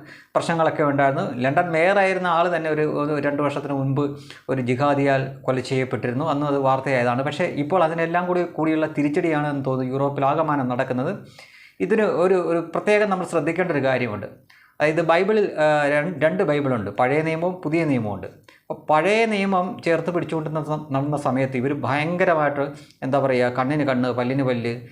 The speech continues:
ചോരയ്ക്ക് ചോര, ജീവന് ജീവൻ, ഇതായിരുന്നു ശൈലി. അതൊക്കെ മാറ്റിയിട്ട്, ആ, സ്നേഹം, സമാധാനം ഒക്കെ ചേർന്ന പുതിയ ആ നിയമത്തിലേക്ക് മാറുകയാണ് ചെയ്തത്. കുറേ കാലമായിട്ട് യൂറോപ്പ് അങ്ങനെയായിരുന്നു. അവർ, അവര് വലിയ ലിബറലായിരുന്നു, എല്ലാവരെയും കൈനീട്ടി സ്വീകരിച്ചുകൊണ്ടിരുന്നു. പക്ഷേ അവരെ കൊണ്ട് പഴയ നിയമം എടുപ്പിക്കരുത്.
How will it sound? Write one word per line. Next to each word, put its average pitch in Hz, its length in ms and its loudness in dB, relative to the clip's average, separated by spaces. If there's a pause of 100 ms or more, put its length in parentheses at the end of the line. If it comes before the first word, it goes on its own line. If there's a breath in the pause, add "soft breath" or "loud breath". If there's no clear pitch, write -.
(200 loud breath)
ചോരയ്ക്ക് 139 300 0
ചോര, 127 260 0
ജീവന് 123 380 -2
ജീവൻ, 120 300 -2
ഇതായിരുന്നു 175 720 0 (120)
ശൈലി. 147 460 2
അതൊക്കെ 160 320 -2
മാറ്റിയിട്ട്, 165 560 -2 (380 loud breath)
ആ, 156 240 2
സ്നേഹം, 160 440 0
സമാധാനം 156 540 0
ഒക്കെ 151 120 -2
ചേർന്ന 156 380 -2
പുതിയ 180 380 0
ആ 151 240 2
നിയമത്തിലേക്ക് 143 560 0
മാറുകയാണ് 135 480 0
ചെയ്തത്. 135 280 -4
കുറേ 156 220 2
കാലമായിട്ട് 165 480 2
യൂറോപ്പ് 151 380 0
അങ്ങനെയായിരുന്നു. 139 500 0
അവർ, 139 320 -2
അവര് 139 200 0
വലിയ 135 400 0
ലിബറലായിരുന്നു, 135 680 -2 (280 loud breath)
എല്ലാവരെയും 160 480 4
കൈനീട്ടി 151 300 0
സ്വീകരിച്ചുകൊണ്ടിരുന്നു. 143 680 -2
പക്ഷേ 139 400 -4
അവരെ 196 260 4
കൊണ്ട് 156 400 -2
പഴയ 170 340 2
നിയമം 156 420 -2
എടുപ്പിക്കരുത്. 120 560 -2